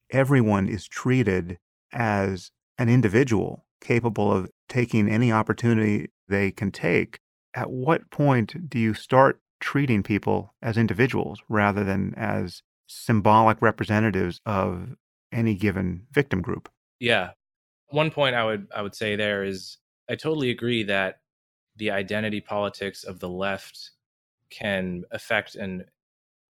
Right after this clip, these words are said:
Speaker 2: an equal and opposite identity politics on the right. If you look at someone like Jared Taylor, for example, who, I don't know exactly how to describe him, but I think white identitarian, perhaps white national-, nationalist.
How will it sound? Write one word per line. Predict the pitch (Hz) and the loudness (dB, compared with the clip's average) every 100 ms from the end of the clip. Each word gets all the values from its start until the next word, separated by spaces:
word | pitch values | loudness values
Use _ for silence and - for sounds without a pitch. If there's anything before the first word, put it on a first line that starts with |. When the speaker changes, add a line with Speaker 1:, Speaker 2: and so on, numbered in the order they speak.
| _ _ _ - | _ _ _ -16
Speaker 2:
an | 107 - | -16 -8
equal | 135 - 117 107 | -8 -2 -2 0
and | 98 104 | -2 -2
opposite | 110 110 - 101 92 _ _ _ 113 | -4 -4 -6 -4 -4 _ _ _ -10
identity | 101 101 95 92 | -4 -4 -4 -6
politics | 98 92 92 92 - | -4 -4 -4 -8 -10
on | 92 90 | -12 -10
the | 85 | -8
right. | 92 110 87 _ _ _ _ _ | -4 -2 -4 _ _ _ _ _
If | - | -10
you | 135 | -4
look | 156 | 0
at | 151 117 | 0 -2
someone | 131 127 123 | -4 -4 -2
like | 107 98 - | -4 -6 -6
Jared | 107 107 98 | -2 -2 -4
Taylor, | - 107 104 92 | -4 -4 -4 -6
for | - 90 | -8 -12
example, | 85 90 87 87 85 _ _ _ _ _ | -8 -10 -10 -12 -14 _ _ _ _ _
who, | - 101 98 92 - _ _ _ _ | -10 -8 -6 -8 -12 _ _ _ _
I | 127 | -6
don't | 131 | -2
know | 117 | -2
exactly | 92 107 107 127 | -2 -2 -2 -4
how | 123 123 | -2 -2
to | 131 | -2
describe | 135 - 131 131 | -6 -6 -4 -4
him, | 143 131 | -6 -6
but | 104 92 - _ - | -4 -6 -8 _ -14
I | 107 | -12
think | 104 | -12
white | - 92 107 117 113 | -12 -6 -2 -2 -4
identitarian, | 104 107 101 - 107 110 113 117 117 113 | -6 -4 -6 -8 -6 -4 -4 -4 -6 -10
perhaps | - - 107 - 98 | -8 -4 -4 -4 -8
white | 104 95 | -6 -6
national-, | 95 98 113 113 - | -8 -8 -6 -8 -10
nationalist. | 107 104 - 123 120 120 - - | -8 -6 -6 -6 -6 -8 -10 -20